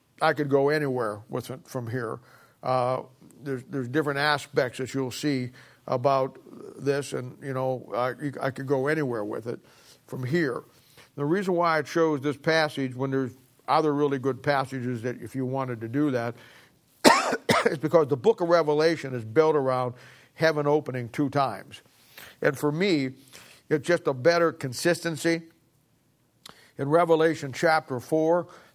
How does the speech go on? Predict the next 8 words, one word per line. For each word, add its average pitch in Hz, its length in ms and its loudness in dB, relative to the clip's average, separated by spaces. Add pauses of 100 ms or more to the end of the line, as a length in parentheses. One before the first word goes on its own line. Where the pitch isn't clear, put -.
(280)
<coughs> - 560 2
heaven 151 320 0
is 131 160 0
opened 156 400 0 (580)
and 139 400 2 (240)
somebody 151 460 2
goes 127 360 -4
up. 156 280 4